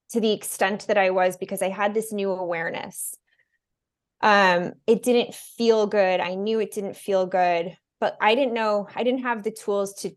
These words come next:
to change my habits. I didn't know where to begin.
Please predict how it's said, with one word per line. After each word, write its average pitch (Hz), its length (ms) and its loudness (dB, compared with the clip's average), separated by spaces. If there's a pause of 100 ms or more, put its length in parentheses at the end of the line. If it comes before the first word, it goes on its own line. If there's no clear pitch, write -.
to 202 100 -10
change 196 420 -2
my 190 120 -2
habits. 185 440 2
I 185 120 2
didn't 190 300 -2 (140)
know 214 500 4
where 185 260 2
to 180 80 -4
begin. 170 540 -6